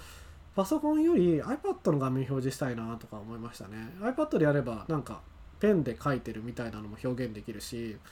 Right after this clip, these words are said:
あと、そうね、あの、ウェブブラウザもこうやって、タッチで、スーッていけば、その方が分かりやすいですよね。大きくするときこうやるだけだしね。あ、ピンチインするだけだしね。こっちの方がいいかなと思ってます。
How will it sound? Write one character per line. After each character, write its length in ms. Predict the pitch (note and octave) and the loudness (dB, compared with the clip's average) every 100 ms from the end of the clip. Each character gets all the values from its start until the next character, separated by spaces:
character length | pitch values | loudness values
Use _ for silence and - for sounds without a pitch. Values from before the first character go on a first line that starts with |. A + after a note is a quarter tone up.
| - - - - | -20 -20 -20 -10
あ 100 | - | -4
と、 520 | G3+ D3+ C3 A#2+ A2+ G#2+ - - - - | 0 2 2 0 -4 -8 -16 -20 -20 -20
そ 280 | - F3 B2 | -2 0 0
う 40 | A#2+ | -2
ね、 160 | C#3 D3+ - - | -6 -6 -14 -8
あ 140 | C3+ | -4
の、 100 | B2+ | -2
ウ 300 | B2 A#2+ B2 | -2 -4 2
ェ 120 | F#3+ | 6
ブ 100 | G#3+ | 6
ブ 80 | A3+ | 8
ラ 100 | B3 | 8
ウ 80 | A#3 | 8
ザ 100 | C#3 | 6
も 120 | G#2+ | -2
こ 140 | - B2 | -4 -2
う 40 | |
や 60 | A2+ | -2
っ 20 | |
て、 320 | - B2 G2+ - - - - _ - _ - | -6 -8 -8 -16 -20 -20 -20 _ -20 _ -2
タ 100 | F#3+ | -2
ッ 40 | |
チ 160 | - A#2+ | 0 -6
で、 160 | G2+ - - - - - | -6 -12 -20 -20 -20 -10
ス 80 | - | 0
ー 160 | E3+ F3 | 4 4
ッ 20 | |
て 140 | F3 | 0
い 20 | A2+ | -4
け 140 | A#2+ | -4
ば、 180 | G2+ D#2+ - - - - - - | -8 -14 -20 -20 -20 -20 -20 -8
そ 80 | F3+ | 0
の 100 | G3+ | 2
方 180 | A3 F3+ | 4 2
が 140 | B2 | 0
分 120 | G#2 A2 | -4 -4
か 140 | C3+ | 0
り 60 | E3 | 2
や 100 | E3+ | 2
す 120 | A3 | 0
い 40 | |
で 60 | D3+ | -2
す 100 | - | -4
よ 80 | F#2 | -8
ね。 200 | A#2+ B2 - - C#3+ - | -8 -8 -10 -12 -12 -2
大 100 | E3 | -2
き 100 | E3 | -2
く 100 | - | -4
す 80 | - | 0
る 60 | D#3 | 0
と 80 | C#3 | 0
き 80 | |
こ 160 | - D3 | -2 2
う 40 | |
や 60 | D#3 | 4
る 80 | D#3 | 4
だ 100 | C#3+ | 2
け 120 | - | 0
だ 80 | - | -6
し 100 | - A2 | -12 -12
ね。 60 | A#2 A2+ - - | -10 -12 -16 -14
あ、 120 | A#2+ | -12
ピ 120 | - E3 | -2 0
ン 60 | |
チ 100 | D#3+ | 2
イ 40 | D3 | 0
ン 60 | |
す 100 | - | -2
る 80 | - | -10
だ 40 | |
け 80 | - | -10
だ 100 | - | -10
し 100 | - | -10
ね。 100 | A#2 B2 - - - - - - - - - - - - | -10 -10 -10 -12 -14 -14 -16 -16 -16 -18 -20 -20 -14 -8
こ 60 | |
っ 40 | C#3+ | -4
ち 120 | F3 | 0
の 80 | D3+ | 0
方 100 | A#2 | 0
が 60 | |
い 60 | C3+ | -6
い 20 | |
か 120 | C#3 | -4
な 220 | D#3+ G3+ | 0 0
と 120 | G#3 A#2+ | 0 -2
思 120 | B2+ | -4
っ 20 | |
て 140 | - | -6
ま 180 | G#2+ B2 | -4 -2
す。 460 | - - - - | -2 -4 -8 -10